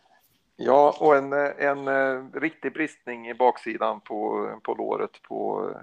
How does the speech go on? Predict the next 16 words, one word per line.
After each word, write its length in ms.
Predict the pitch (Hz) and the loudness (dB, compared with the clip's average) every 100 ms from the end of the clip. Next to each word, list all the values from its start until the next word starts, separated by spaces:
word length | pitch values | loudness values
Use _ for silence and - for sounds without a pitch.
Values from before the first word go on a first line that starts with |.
| - | -18
Antonio, 540 | - - 113 104 110 | -16 -6 -6 -6 -10
så 100 | - | -8
är 20 | |
han 100 | 113 | -6
ju 80 | 110 | -4
borta 280 | 110 107 98 | -4 -2 -4
i 40 | |
sex 340 | - 113 - - | -2 -6 -6 -10
veckor, 360 | - - 113 | -12 -4 -2
och 120 | 117 107 | 0 0
då 140 | 110 | 0
kanske 340 | - 117 - | -2 -6 -6
vi 160 | 113 101 | -6 -6
har 220 | 101 110 | -4 -4
haft, 480 | - 110 _ _ - | -6 -10 _ _ -6
eh, 240 | 53 55 | -4 -4